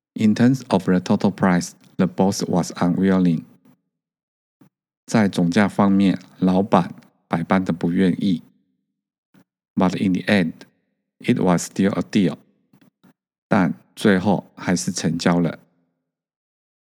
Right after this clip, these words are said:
In fact, we all know the boss must still make money.其实我们也知道，老板肯定还是有赚钱。And we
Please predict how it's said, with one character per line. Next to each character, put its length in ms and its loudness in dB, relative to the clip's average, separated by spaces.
In 180 2
fact, 560 -2
we 140 2
all 260 0
know 180 0
the 200 -2
boss 440 0
must 320 0
still 240 0
make 220 0
money. 440 2
其 300 -2
实 440 -2
我 140 0
们 160 2
也 180 0
知 280 -2
道， 300 -2
老 200 2
板 280 -2
肯 180 -4
定 180 0
还 160 0
是 200 -2
有 180 -2
赚 300 0
钱。 320 -6
And 240 0
we 140 4